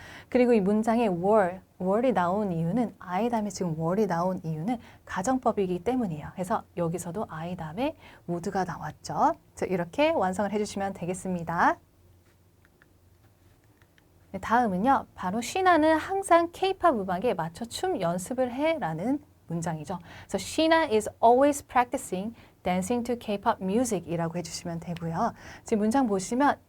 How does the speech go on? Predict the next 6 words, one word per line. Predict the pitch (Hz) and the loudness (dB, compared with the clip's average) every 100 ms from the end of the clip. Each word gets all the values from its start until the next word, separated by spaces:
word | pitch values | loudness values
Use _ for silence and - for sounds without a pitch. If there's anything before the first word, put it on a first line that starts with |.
| - | -2
is | 254 311 311 - | 4 4 2 -4
practicing은 | - 330 - 254 - 254 233 | -2 0 0 -4 0 -2 -2
현재 | - 339 339 330 | -2 -2 0 0
진행형을 | - 196 208 220 190 185 | -2 -2 0 0 -2 -2
뜻하는 | 220 - 190 160 | -4 -4 -6 -6
거예요. | 170 165 226 | -8 -4 -4